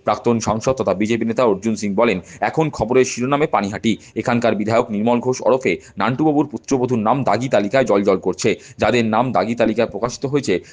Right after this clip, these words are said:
তারা সবাই টাকার বিনিময়ে চাকরি পেয়েছেন। তার অভিযোগ, নান্টুবাবু প্রকাশ্যে একজন মহিলা সাংবাদিকের সঙ্গে জঘন্য ব্যবহার করেছেন, সেটাই সবাই দেখেছে। তার দাবি, এর আগে বিধানসভায় মালা সাহার সঙ্গে একই আচরণ করায় তাকে থাপ্পড় খেতে হয়েছিল।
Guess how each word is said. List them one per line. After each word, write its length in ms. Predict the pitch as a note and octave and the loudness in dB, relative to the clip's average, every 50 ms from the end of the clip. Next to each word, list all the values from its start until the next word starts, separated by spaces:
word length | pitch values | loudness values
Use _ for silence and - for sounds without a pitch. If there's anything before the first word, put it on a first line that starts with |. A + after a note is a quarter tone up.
| - | -4
তারা 160 | - A2+ A2+ A2+ | 0 0 2 0
সবাই 300 | - - A#2 A2+ C3+ D3 | 0 0 0 2 2 2
টাকার 280 | D3 - G2+ - A2+ A2+ | 2 0 0 0 -2 -2
বিনিময়ে 340 | G2+ G#2 G2+ G2+ A2+ C3 - G#2+ | -2 -2 -2 0 0 0 0 -2
চাকরি 200 | G2+ - G#2+ F#2+ | -4 -4 -6 -4
পেয়েছেন। 340 | - F2+ F2+ - - A2+ F#2 - - - - _ | -4 -4 -2 0 -2 -2 -2 -4 -8 -16 -12 _
তার 140 | - G#2+ G#2 G#2+ | 0 2 2 2
অভিযোগ, 280 | A2 C3+ B2+ B2+ G2+ - - - - | 2 2 2 2 2 2 -2 -8 -6
নান্টুবাবু 420 | A2 A2+ A#2+ C3+ C3 E3 E3 D#3+ D#3 C3+ A#2+ | -2 -2 0 2 4 4 4 4 4 2 0
প্রকাশ্যে 340 | B2 A#2+ C#3+ D3 - - D#3+ | 0 0 0 0 0 0 0
একজন 240 | D3 A#2 A2 - A#2 | 0 0 0 -2 -2
মহিলা 280 | A2 G2 G2+ B2 C3 C#3 | -2 -2 0 2 2 2
সাংবাদিকের 480 | C#3 - A2+ G#2 G#2 G2+ G#2 G#2 A#2 A#2 - | 2 0 -2 -2 -2 -2 0 0 -2 -2 -2
সঙ্গে 180 | A#2 A#2+ C#3+ D3 | -2 -2 0 2
জঘন্য 360 | A2 G2 F2+ - B2+ B2+ B2 A#2+ | 2 2 0 0 0 -2 0 0
ব্যবহার 300 | G#2+ F#2 F#2+ G2 G2 F#2+ | 0 0 0 0 -2 -2
করেছেন, 340 | - G2 F#2 - - A2+ F#2+ - - - - - | -2 -4 -6 -2 -2 -2 -2 -4 -6 -16 -14 -6
সেটাই 280 | - A#2+ A2+ B2+ A2 | -2 0 2 2 2
সবাই 280 | - - G#2+ G#2+ A2+ A2+ | 0 0 2 2 2 2
দেখেছে। 340 | G#2 G2 - G2+ F#2 - G#2 - - - - - - _ _ _ | 2 0 -4 -4 -2 -2 -2 -2 -2 -8 -20 -20 -20 _ _ _
তার 160 | - A#2+ A2+ A2+ | -2 -2 0 0
দাবি, 220 | A2 A2+ A#2+ A#2 G2+ - - - | 0 -2 -2 -2 -4 -4 -6 -4
এর 140 | A2+ B2+ C3 | 0 2 2
আগে 220 | C3+ C#3 C3+ A2+ F#2+ G2 | 2 2 0 0 0 0
বিধানসভায় 560 | G#2 A#2+ A#2+ C3 C#3 C#3 C3+ D3+ C#3 D3+ D#3 | 0 0 0 0 0 -2 0 2 2 2 2
মালা 260 | C3 G2 G#2+ A#2+ C3 | 2 2 2 0 0
সাহার 300 | C3+ - C3 C3 C3+ C3+ - | -2 -4 -6 -4 -4 -4 -2
সঙ্গে 220 | D3 C#3+ C3+ A2 F#2 E2+ - - - | -2 -2 0 0 -2 -2 -4 -4 -2
একই 280 | G#2 A2 A#2 - D#3 D#3+ | -2 -2 -2 0 0 2
আচরণ 300 | C#3 A2+ - A2+ A2+ A2 G#2+ | 2 2 2 0 0 0 0
করায় 260 | F#2+ G#2 G#2 A#2+ C#3+ C3+ | 0 2 2 2 2 2
তাকে 140 | A2 - - - | -2 -4 -6 -10
থাপ্পড় 300 | - A#2 - - D3 C#3+ | -14 -14 -4 0 0 0
খেতে 180 | A#2 A#2 G2 G2 | 0 0 -2 0
হয়েছিল। 280 | F#2+ G2 F#2 - A2+ | -2 -2 -2 0 0